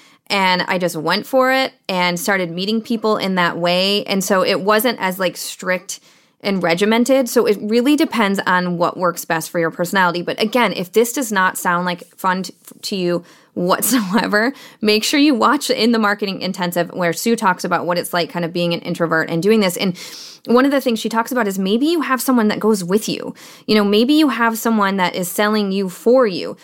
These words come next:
your makeup artist or, you know, an assistant or whatever. And then I actually just interviewed Felicia Reed for the Portrait System podcast, and she said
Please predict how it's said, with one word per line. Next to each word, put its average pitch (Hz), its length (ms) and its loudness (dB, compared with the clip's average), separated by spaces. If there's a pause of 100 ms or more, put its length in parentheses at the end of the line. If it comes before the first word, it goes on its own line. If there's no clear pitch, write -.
(180)
your 214 120 0
makeup 233 360 2
artist 170 500 -2
or, 175 360 0 (280)
you 208 100 -4
know, 196 140 0
an 208 100 0
assistant 202 440 0
or - 40 0
whatever. 214 340 2
And 220 140 2
then 214 140 2
I 214 140 0
actually 247 320 0
just 220 120 -2
interviewed 202 400 -2
Felicia 208 400 0
Reed 190 480 0 (720)
for 220 140 4
the 196 60 0
Portrait 294 280 -2
System 208 240 -2
podcast, 180 440 -2
and 196 140 -4
she 240 180 0
said 233 420 2